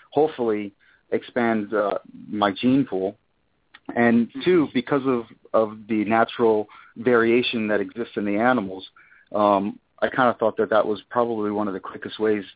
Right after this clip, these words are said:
Speaker 1: to, to find something different or, or, or unique or just, you know, amazing looking nonetheless.
Speaker 2: Hmm.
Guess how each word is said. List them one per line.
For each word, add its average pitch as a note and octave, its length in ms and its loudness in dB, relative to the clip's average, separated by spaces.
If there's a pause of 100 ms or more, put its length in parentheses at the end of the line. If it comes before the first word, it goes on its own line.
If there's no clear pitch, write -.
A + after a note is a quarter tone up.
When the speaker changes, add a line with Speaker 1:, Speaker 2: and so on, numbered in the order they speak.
Speaker 1:
to, G2 380 -8
to - 140 -10
find A2 280 -2
something G2 640 -4
different G#2+ 520 -2
or, F#2+ 280 -8 (500)
or, G2 380 4
or A2+ 180 2
unique A#2+ 540 0
or G#2 120 -6
just, A2+ 260 -2 (120)
you A2 140 -2
know, G2 280 0
amazing A#2 540 2
looking F2+ 400 -8
nonetheless. F#2+ 480 -8 (1400)
Speaker 2:
Hmm. E3+ 320 -10